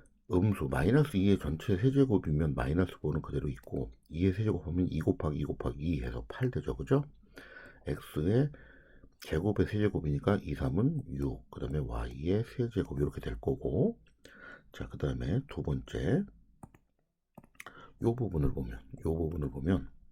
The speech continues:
어떻게 돼 있어? 여기가 제곱 제곱이잖아. 그럼 삼의 제곱하면 구 분의 Y의 제곱 이렇게 되죠. 그 다음에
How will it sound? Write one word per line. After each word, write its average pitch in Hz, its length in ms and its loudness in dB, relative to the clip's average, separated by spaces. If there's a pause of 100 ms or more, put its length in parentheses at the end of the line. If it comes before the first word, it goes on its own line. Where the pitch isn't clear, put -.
(360)
어떻게 - 240 -4
돼 135 120 -4
있어? - 360 -10 (1400)
여기가 80 360 -2 (240)
제곱 98 360 2
제곱이잖아. 67 580 0
그럼 71 200 -14
삼의 147 280 4
제곱하면 135 720 2 (540)
구 - 380 -6 (600)
분의 92 480 0 (140)
Y의 67 720 -2
제곱 - 460 -10
이렇게 76 200 -4
되죠. - 280 -10 (460)
그 - 80 -12
다음에 127 560 0